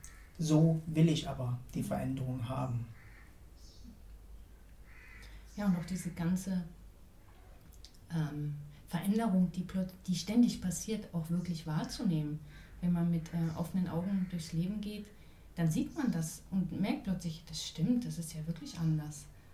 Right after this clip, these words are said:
Speaker 2: Ne, das muss man ja manchmal wie auch mal, ähm, ausprobieren, ob denn das stimmt, ne? Das kann man schon alleine, wenn man morgens durch den Bahnhof läuft, gucken. Ist es denn genau gleich wie gestern oder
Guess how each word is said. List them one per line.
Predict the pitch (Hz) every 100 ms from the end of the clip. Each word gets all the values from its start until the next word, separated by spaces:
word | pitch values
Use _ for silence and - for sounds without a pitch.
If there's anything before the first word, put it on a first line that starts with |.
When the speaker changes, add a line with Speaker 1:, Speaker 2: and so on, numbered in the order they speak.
| -
Speaker 2:
Ne, | 185
das | 175
muss | 185 180
man | 185
ja | 170
manchmal | 175 - 180 175
wie | 185 -
auch | 170 165
mal, | 156 156 165
ähm, | 160 156
ausprobieren, | 254 - - 190 165 147 147 - - - - 175
ob | -
denn | 175
das | 160 156
stimmt, | - 233 170 156 - - -
ne? | 175 196 185
Das | 165 156
kann | 175 170
man | 165 160 151 - - - - - -
schon | - 180
alleine, | 160 151 175 185
wenn | 175
man | 170 165
morgens | 160 175 196 - - -
durch | 170
den | 170
Bahnhof | 160 185 254 233 180
läuft, | 160 156 - -
gucken. | 185 - 160 - - - - - -
Ist | -
es | 170
denn | - 175 175 160 -
genau | 180 156 214
gleich | 196 185 233 -
wie | 214
gestern | 190 220 - 240 254 - 196
oder | 202 202 175 156